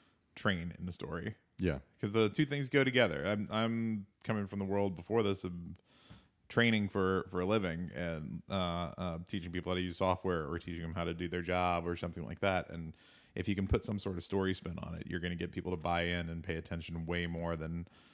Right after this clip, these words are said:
Speaker 1: uh, if you're just, you know, reading something off of a, off of a page. It can get real boring. <laughs>
Speaker 2: Yeah. But hey, I mean, if you want to learn a little bit about cryptocurrency, you're more than welcome to reach out to me. <laughs>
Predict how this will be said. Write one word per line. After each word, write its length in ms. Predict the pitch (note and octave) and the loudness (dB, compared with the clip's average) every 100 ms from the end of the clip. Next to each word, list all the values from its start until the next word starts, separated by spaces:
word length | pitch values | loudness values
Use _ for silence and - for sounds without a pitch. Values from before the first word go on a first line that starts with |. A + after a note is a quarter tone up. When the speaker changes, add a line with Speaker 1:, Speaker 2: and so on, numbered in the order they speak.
| - - | -20 -8
Speaker 1:
uh, 220 | E2+ F2 E2+ | -2 0 0
if 120 | - | -2
you're 100 | F2+ | -2
just, 380 | E2 F2 - - - | -2 -4 -6 -10 -8
you 100 | E2+ | -6
know, 120 | - F#2+ | -6 -4
reading 280 | F#2 F2+ F2+ | 0 0 0
something 300 | F#2 F2 F2 | -2 -2 -2
off 220 | F#2 - | -2 -4
of 100 | D2 | -4
a, 160 | E2+ D#2+ | -4 -2
off 140 | E2+ E2 | -4 -4
of 80 | D#2 | -6
a 40 | |
page. 560 | - F2 E2 E2 E2 - - - _ _ _ - | -4 -2 -2 -6 -10 -14 -20 -20 _ _ _ -12
It 20 | |
can 100 | F#2 | -6
get 120 | F2 - | -6 -6
real 200 | G1+ G1+ | -4 -4
boring. 420 | - - B1+ C#2 - | -2 -4 -4 -2 0
<laughs> 460 | A2 - - - E3 | 0 0 0 10 12
Speaker 2:
Yeah. 220 | G#2 C#3+ - C3 - - - | 12 12 8 2 4 -2 4
But 100 | A2 | 8
hey, 120 | A2+ G#2 | 12 12
I 20 | |
mean, 160 | F#2+ F#2 | 12 12
if 140 | - | 10
you 80 | G#2+ | 10
want 280 | A2+ B2 - | 12 10 8
to 80 | G#2 | 8
learn 220 | A2 A2 | 8 8
a 40 | |
little 180 | G#2 G#2+ | 8 8
bit 120 | F#2 | 8
about 220 | E2+ E2 - | 8 6 6
cryptocurrency, 680 | G#2 - D#2 D2+ C#2+ - | 2 4 2 4 2 2
you're 120 | D2+ | 2
more 220 | D#2+ G2 A2+ | 8 8 8
than 120 | G#2+ | 10
welcome 360 | G#2 - F2 | 8 8 4
to 120 | - D2+ | 2 2
reach 240 | E2 - | 2 4
out 180 | D#2 D2 | 2 2
to 100 | - | -2
me. 140 | G#1+ - - | -8 -4 2
<laughs> 100 | - | 8